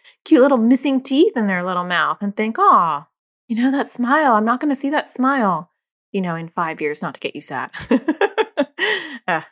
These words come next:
my child's going to college right now, so there's a little bit of that going on too. But when I'm focusing on that circle of light, I can have a lot more realistic expectations because I'm only thinking about,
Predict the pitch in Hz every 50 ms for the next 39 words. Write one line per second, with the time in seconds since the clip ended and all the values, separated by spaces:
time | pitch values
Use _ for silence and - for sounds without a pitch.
0 | _ _ - 226 226 - 320 277 - 294 226 190 - 202 190 175 151 156 165 -
1 | - 135 - 98 117 135 147 - - 151 151 160 - _ _ _ _ _ - 208
2 | 196 202 190 143 - - 180 190 180 165 156 156 139 131 - - - 151 151 151
3 | 147 143 151 - - 220 196 165 160 165 - - 170 165 - - _ _ _ _
4 | _ _ _ _ _ _ _ 262 233 254 240 254 269 254 233 233 - 254 262 302
5 | - 339 - 339 269 240 220 180 - - 240 208 202 196 180 165 170 - - 214
6 | 247 330 262 185 180 190 - - _ _ _ _ _ _ _ _ _ - 196 196
7 | 196 - 196 190 190 175 175 175 165 165 165 160 156 156 156 160 - _ - -
8 | - _ _ _ _ - 175 165 156 156 160 151 - 151 - - 156 151 127 -
9 | - - - 131 - - 156 123 - - - - - - - - 190 190 190 220
10 | 226 233 - - 220 262 285 277 269 311 277 262 277 233 196 170 170 151 151 143
11 | 147 -